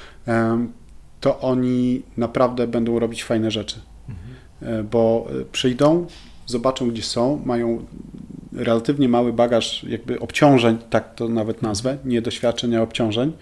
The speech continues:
Speaker 2: Mhm.
Speaker 1: I oczywiście mówią, „To mi się nie podo-, to mi się nie podoba”, ale są, em,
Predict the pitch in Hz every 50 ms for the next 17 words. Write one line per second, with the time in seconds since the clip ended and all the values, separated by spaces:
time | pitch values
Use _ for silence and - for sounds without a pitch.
0 | - - - - 139 127 - - 113 - - - 143 139 139 - 170 165 - -
1 | 202 202 196 156 127 113 101 98 - - 135 131 - - 139 131 120 - 131 123
2 | 131 127 123 120 - 135 131 123 - - 123 113 - 143 156 147 127 113 104 117
3 | 117 - - - - - - - - 123 120 120 120 123 117 - - 143 135 131
4 | 131 131 135 - - - 127 120 117 117 117 117 117 113